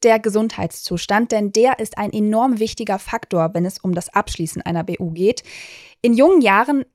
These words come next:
hat man eben seltener gesundheitliche Probleme und das ist eben ein Vorteil, damit die Kosten für die Berufsunfähigkeitsversicherung relativ niedrig ausfallen. Wer zum Beispiel schon als junger Mensch weiß, dass er tendenziell später in einem Beruf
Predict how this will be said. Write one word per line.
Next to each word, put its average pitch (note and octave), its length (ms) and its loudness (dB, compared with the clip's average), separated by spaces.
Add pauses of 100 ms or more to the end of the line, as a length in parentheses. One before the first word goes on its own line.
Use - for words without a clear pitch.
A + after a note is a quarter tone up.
(120)
hat - 140 -6
man G3+ 200 2
eben A#3 260 -4
seltener C4 640 2
gesundheitliche A#3 640 -4
Probleme G3 760 -4
und G#3 400 -4 (140)
das A3+ 180 2
ist D4+ 100 -4
eben A3 220 -2
ein G3 100 -2
Vorteil, G#3+ 680 0
damit G#3 260 0
die G#3 100 -8
Kosten G#3+ 480 -2
für D4+ 220 -4
die D4+ 100 -4
Berufsunfähigkeitsversicherung G3+ 1400 -4 (360)
relativ A#3 460 2
niedrig G#3 500 0
ausfallen. - 560 -10 (640)
Wer C4+ 160 4
zum D4+ 160 -2
Beispiel A#3 640 2
schon A3 160 -6
als G#3 160 -4
junger C#4+ 260 2
Mensch G#3 280 -4
weiß, A3+ 280 2
dass G3+ 160 -4
er G3+ 80 0
tendenziell A#3+ 480 -4
später A3+ 360 -2
in G3+ 80 -6
einem G3+ 200 -4
Beruf G3 300 -2